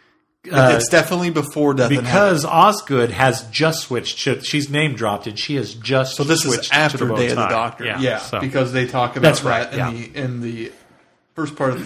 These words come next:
Speaker 1: second issue.
Speaker 2: <clears throat> So clearly, Clara would have gone and had more contact with Kate to, in order to get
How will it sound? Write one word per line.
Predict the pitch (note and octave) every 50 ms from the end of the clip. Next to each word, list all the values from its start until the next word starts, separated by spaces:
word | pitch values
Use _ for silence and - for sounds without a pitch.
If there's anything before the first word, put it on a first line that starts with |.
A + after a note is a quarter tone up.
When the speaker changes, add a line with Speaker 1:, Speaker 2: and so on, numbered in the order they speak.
| - - E3+ -
Speaker 1:
second | - - - -
issue. | - - - - - - - - - - -
Speaker 2:
<clears throat> | - _ - _ - - _ _ _ _ _ _ -
So | - D3+ C3+
clearly, | C#3 - F3 G3 A3 G3+ E3+ C3+ B2+ B2
Clara | B2 - - C#3+ C#3+ C#3+ C#3 C3 B2 A#2+
would | A#2+ B2 B2 A#2+
have | A#2 A2 A2+ - -
gone | - B2+ B2 A#2+ A#2 A2+ G#2+ G#2+ G#2+
and | G#2 A#2+ B2 A2+ A2 A2 G#2+
had | F#2+ A2+ A#2 A2+ A2 G#2 F#2+ - - _ - _ _ _ _ _ _ _ _ _ -
more | D#3 C#3+ D3 D#3+ D#3+ C3
contact | - - B2+ B2 A#2 A#2+ - A#2+ A2+ A2 - - A#2
with | A2+ A2+ A2 A2 G#2+ - - _ _ _ _ _ _ _ _ -
Kate | - D3 D3 A2+ G2 - - - _ _ _ _ _ _ _ _ _ _ _ _
to, | - - D3 C#3+ C#3+
in | C3+ C3+ C3+ B2+
order | C3 C3+ C3 B2+ B2+ A#2+
to | A#2+ - B2 A#2+ A2+ G#2 - - C3 A#2
get | - C#3 C3 B2 - -